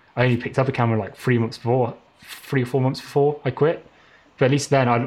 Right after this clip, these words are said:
I just constantly day and night had gone out with the camera. I'd learned it, like, sh-, constantly shooting things to get to the point where I had a portfolio where I was getting paid work. And I had paid work lined up to sustain me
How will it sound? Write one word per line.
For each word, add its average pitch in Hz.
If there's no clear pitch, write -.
I 117
just -
constantly 127
day 120
and 113
night 123
had 107
gone 113
out 113
with 113
the 117
camera. 110
I'd 117
learned 123
it, 127
like, 113
sh-, -
constantly 131
shooting 127
things 107
to -
get 127
to 131
the -
point 120
where 117
I -
had 113
a 101
portfolio 113
where 110
I -
was 107
getting 110
paid 117
work. 107
And 123
I 113
had 123
paid 123
work 117
lined 113
up 117
to 113
sustain 120
me 120